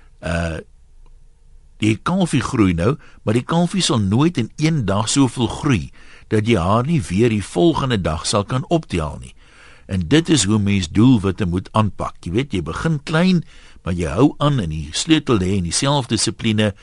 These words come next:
elke slag 'n bietjie meer, 'n bietjie meer, en, eh, dis hoe jy by daai doel uitkom." Nou, dis vir my baie goed gestel. Ek meen, mense wat wil gewig verloor, ehm, jy het nou nie vet geraak in 'n dag nie. Hoe kom jy nou maar raak in 'n dag? Het sou wonderlik gewees het,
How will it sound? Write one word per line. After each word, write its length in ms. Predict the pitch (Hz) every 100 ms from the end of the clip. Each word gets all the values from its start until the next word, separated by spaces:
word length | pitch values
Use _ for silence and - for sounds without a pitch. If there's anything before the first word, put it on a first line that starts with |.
| - - - -
elke 320 | 147 151 135
slag 300 | - 113 -
'n 120 | 73
bietjie 280 | 110 127 135
meer, 340 | 104 110 107
'n 100 | 90
bietjie 280 | 73 104 135
meer, 440 | 98 98 101 101 98 - - - -
en, 340 | 92 92 90
eh, 180 | 90 87
dis 220 | 80 104 -
hoe 100 | 98
jy 160 | 98
by 120 | 85
daai 260 | 80 76 98 78
doel 280 | 87 101
uitkom." 360 | - 101 - 85
Nou, 80 | 85
dis 180 | 98 135
vir 100 | 233
my 160 | 240 156 _ - - - -
baie 220 | 117 214
goed 220 | - 180
gestel. 420 | - 113 - 147 92
Ek 100 | -
meen, 120 | 127
mense 300 | 92 117 151
wat 120 | 127
wil 120 | 117 110
gewig 400 | 101 76 139 -
verloor, 440 | 117 78 76 107 - - - - - -
ehm, 400 | - 95 104 104
jy 60 | 104
het 100 | 120
nou 80 | 180
nie 120 | 196
vet 220 | 156 180
geraak 400 | - 107 95 92
in 100 | 95
'n 100 | 85
dag 300 | 73 87 -
nie. 180 | 90 151 - - - - _ - - _ _ - -
Hoe 120 | 101
kom 140 | 135
jy 60 | 156
nou 120 | 135
maar 300 | 101 131 160
raak 280 | 117 87 87
in 80 | 95
'n 60 | 76
dag? 160 | 80
Het 120 | - -
sou 120 | 113
wonderlik 420 | 101 185 180 107
gewees 340 | - 76 76
het, 120 | -